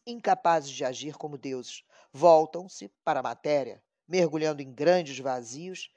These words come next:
e ampliando as estatísticas de maníacos depressivos. O problema se originou na caracterização do sexo como pecado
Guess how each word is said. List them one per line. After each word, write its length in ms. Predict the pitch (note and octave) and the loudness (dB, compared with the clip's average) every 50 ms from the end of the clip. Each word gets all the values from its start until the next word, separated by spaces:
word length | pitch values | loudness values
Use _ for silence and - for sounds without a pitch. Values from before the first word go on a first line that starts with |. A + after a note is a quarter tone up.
| _ _ _ - | _ _ _ -2
e 100 | E3 E3+ | 2 2
ampliando 560 | F#3 F#3+ F#3 - G#3+ G#3 F3+ D3+ C#3 C3+ B2+ | 2 2 2 -2 -2 0 0 0 0 -2 -4
as 120 | C3+ B2+ B2+ | -8 -8 -6
estatísticas 840 | C3 - - D#3 C#3+ C#3 - - - C3 C3 - - - D3+ C#3+ | -6 -4 -2 -2 -4 -4 -6 -10 -10 -10 -8 -8 -8 -8 -10 -10
de 80 | C#3+ D#3+ | -8 -8
maníacos 500 | E3 F3 D#3+ C#3 B2+ B2+ B2 - C3 B2+ | -8 -8 -8 -8 -10 -12 -12 -12 -12 -12
depressivos. 760 | C#3 C#3+ - D#3 D3+ - - - - F3 E3+ _ - - - _ _ _ _ _ _ _ _ _ - - - _ | -12 -10 -10 -10 -10 -10 -12 -14 -16 -20 -20 _ -20 -20 -20 _ _ _ _ _ _ _ _ _ -20 -20 -18 _
O 80 | - D3+ | -10 -4
problema 380 | - F#3 F#3 F#3 G#3+ G#3 G3+ | -2 0 0 0 0 -2 -2
se 100 | F3 - | -2 -2
originou 720 | F3+ D#3+ D#3 D3 C3 C#3+ B2+ C3 D3+ D#3+ D#3 C#3 B2+ - _ _ _ _ _ | -2 -2 -2 -4 -6 -6 -6 -4 -4 -4 -4 -4 -8 -12 _ _ _ _ _
na 160 | C#3 D3+ D3 | -6 -6 -2
caracterização 920 | D3 - F#3 F#3 F#3 F3+ F3+ - E3+ D3+ D3 C#3 D3 C3+ - - E3+ D#3+ | 4 6 6 6 6 4 -2 -6 -8 -8 -6 -6 -6 -6 -6 -8 -10 -10
do 80 | C#3+ C#3 | -10 -12
sexo 800 | C3 - - D3+ D3 D3 D3 D3 C#3+ _ - - - - - - | -10 -4 -2 -2 -2 -4 -6 -18 -20 _ -20 -20 -20 -20 -20 -20
como 400 | - - - - D#3+ D3+ D#3 - | -20 -12 -8 -6 -6 -6 -8 -8
pecado 580 | - D#3+ D3 - - C3+ B2+ B2 A#2+ A#2 _ | -8 -8 -8 -8 -8 -8 -8 -8 -8 -10 _